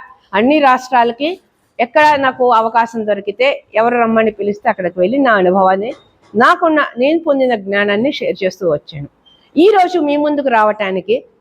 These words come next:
ఓ ముఖ్య కారణం ఏంటి అంటే, <clears throat> మీ అందరికీ తెలుసు మహేశ్వర మహాపిరమిడ్ కడతాల్లో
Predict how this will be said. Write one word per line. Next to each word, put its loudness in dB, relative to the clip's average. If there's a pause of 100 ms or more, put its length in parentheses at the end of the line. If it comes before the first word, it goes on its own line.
(100)
ఓ 4
ముఖ్య -2
కారణం -6 (420)
ఏంటి 2
అంటే, -2 (240)
<clears throat> -2 (1300)
మీ 4
అందరికీ 2
తెలుసు -4
మహేశ్వర 2
మహాపిరమిడ్ 0 (480)
కడతాల్లో 2